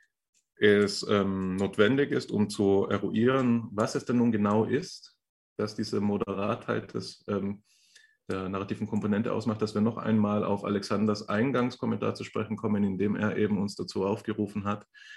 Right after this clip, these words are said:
den Grundbegriff des Gedächtnisses selbst, ähm, zu befragen, nicht wahr? Also, mh, die Narrativität des Gedächtnisses und ihre prinzipielle Leistungsfähigkeit für die Wesensbestimmung des Menschen erschließt sich,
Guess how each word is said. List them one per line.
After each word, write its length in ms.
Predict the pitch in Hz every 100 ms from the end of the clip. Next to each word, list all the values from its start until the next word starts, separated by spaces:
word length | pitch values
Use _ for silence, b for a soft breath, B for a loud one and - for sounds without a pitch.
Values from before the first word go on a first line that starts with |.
| B
den 120 | 104
Grundbegriff 640 | 92 107 135 120 107 113 -
des 160 | 104
Gedächtnisses 680 | - 90 104 - 101 104 -
selbst, 500 | 101 104 101 - - _ _ _ -
ähm, 420 | 98 92 90 90
zu 140 | 87 98
befragen, 640 | 92 - 92 90 95 90
nicht 180 | 90 87
wahr? 140 | 107
Also, 320 | 107 101 98 b b b b b -
mh, 500 | - 110 101 98 92 _ _ - - -
die 80 | 107
Narrativität 880 | 104 107 107 107 101 123 143 - 110
des 160 | 110
Gedächtnisses 920 | 110 107 - 135 113 120 110 - - _ _ 101
und 320 | 101 98 92 -
ihre 280 | 98 95
prinzipielle 540 | 92 107 104 - 107 95
Leistungsfähigkeit 1080 | 95 120 - 135 - - 117 117 123 107 - - -
für 140 | - 95
die 260 | 101 95
Wesensbestimmung 680 | 95 107 - - 110 117 113
des 120 | 101
Menschen 320 | 107 117 -
erschließt 540 | 95 - 110 143 - -
sich, 180 | 123